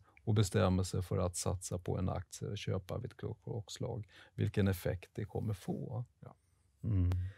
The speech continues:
Speaker 2: Ja, eh, och, och det, det är pengar det handlar om, och det kan
Speaker 1: Mm.
Speaker 2: locka fram girighet och, och diverse
Speaker 1: Ja.
Speaker 2: drivkrafter i människor, så att, eh, eh,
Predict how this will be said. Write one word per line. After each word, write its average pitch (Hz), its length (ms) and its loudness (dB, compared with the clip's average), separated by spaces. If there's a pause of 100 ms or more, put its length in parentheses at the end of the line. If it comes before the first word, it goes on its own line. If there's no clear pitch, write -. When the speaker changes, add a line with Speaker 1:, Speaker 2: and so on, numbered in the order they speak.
(320)
Speaker 2:
Ja, 147 220 10
eh, 139 400 12
och, 143 260 6
och 151 80 6
det, 147 240 8
det 151 100 6
är 147 40 10
pengar 120 360 8
det 113 80 8
handlar 117 280 8
om, 101 160 6
och 113 320 2
det 110 100 2
kan 113 80 6
Speaker 1:
Mm. 107 100 6
Speaker 2:
locka 101 200 2
fram 104 220 2
girighet 98 540 2
och, 92 240 -2
och 95 80 -2
diverse 98 240 6
Speaker 1:
Ja. 95 60 8
Speaker 2:
drivkrafter 95 580 0
i 90 40 -2
människor, 90 380 -2
så 98 140 -4
att, - 160 -6 (180)
eh, 101 100 -4 (460)
eh, 95 100 -4